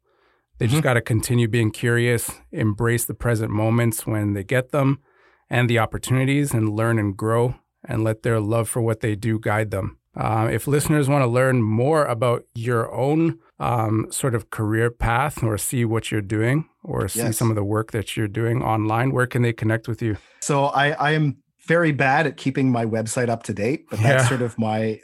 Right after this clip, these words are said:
Speaker 2: my main thing. I, I'll, I'm gonna work on getting that up to date. But, uh, yeah, my website, which is W W W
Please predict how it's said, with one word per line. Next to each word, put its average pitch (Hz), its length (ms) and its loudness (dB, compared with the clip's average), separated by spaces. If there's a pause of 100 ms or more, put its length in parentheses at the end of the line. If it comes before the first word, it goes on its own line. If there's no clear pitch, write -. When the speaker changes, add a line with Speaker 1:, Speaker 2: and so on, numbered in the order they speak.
Speaker 2:
my 104 240 -6
main 113 220 -2
thing. 170 180 -2
I, 135 100 2
I'll, 117 420 -4
I'm 131 120 -2
gonna 170 220 0
work 180 240 0
on 170 120 2
getting 147 280 2
that 131 160 2
up 131 120 -2
to - 100 -10
date. 98 240 -6 (400)
But, 117 280 -4
uh, 127 220 0
yeah, 135 120 2
my 123 160 2
website, 135 540 0
which 110 200 -6
is 98 140 -6
W 123 380 0
W 113 420 -2
W 113 440 -2